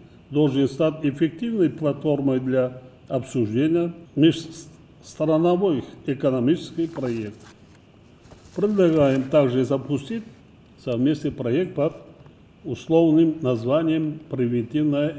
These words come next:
экономика» для объединения усилий в условиях воздействия внешних шоков.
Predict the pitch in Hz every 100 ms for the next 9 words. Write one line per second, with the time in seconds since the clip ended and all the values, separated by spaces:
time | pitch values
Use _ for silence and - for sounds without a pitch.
0 | 143 143 170 196 131 98 98 90 - -
1 | - - - 131 160 135 135 123 120 135
2 | 147 131 117 - 180 180 135 120 151 151
3 | 151 - - - - - - - - 117
4 | 139 113 117 170 165 - 135 110 107 120
5 | 127 - 131 - - 170 135 -